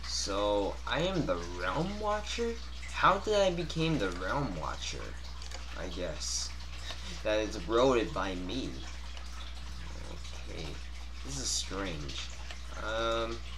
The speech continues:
it's telling me to, I'm allowed to wear these items, so why not? Okay. Let's go, um,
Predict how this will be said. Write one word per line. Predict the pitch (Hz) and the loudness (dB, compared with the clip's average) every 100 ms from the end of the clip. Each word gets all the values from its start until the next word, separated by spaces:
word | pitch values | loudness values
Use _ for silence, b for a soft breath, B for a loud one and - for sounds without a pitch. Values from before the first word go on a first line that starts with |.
| - | -6
it's | - - | -4 -2
telling | 127 131 123 | 0 0 2
me | 117 117 113 | 2 0 0
to, | 107 104 101 101 101 | -2 0 0 0 -2
I'm | 107 | -2
allowed | 107 104 101 | 2 2 2
to | 95 | 0
wear | 101 104 | 2 2
these | 98 90 | 0 2
items, | 101 110 101 80 85 - - - | 4 4 2 -2 -2 -2 -4 -4
so | - 98 92 90 90 - - - - - - - - | -2 0 0 0 -2 -4 -4 -4 -4 -4 -4 -4 -4
why | - 98 | -2 0
not? | 104 95 92 - - - - - - - - - - - - - - - - - - - - - | 2 2 2 0 -2 -4 -4 -4 -4 -4 -4 -4 -4 -4 -4 -4 -4 -4 -4 -4 -4 -4 -4 -4
Okay. | - 104 98 95 95 - - - - - - - - - - - - - - - - | -4 -2 -2 -2 -4 -4 -6 -6 -6 -6 -6 -6 -6 -6 -4 -4 -6 -6 -6 -6 -4
Let's | - | -4
go, | - 156 143 139 | 2 6 10 10
um, | 127 120 117 117 | 10 8 6 2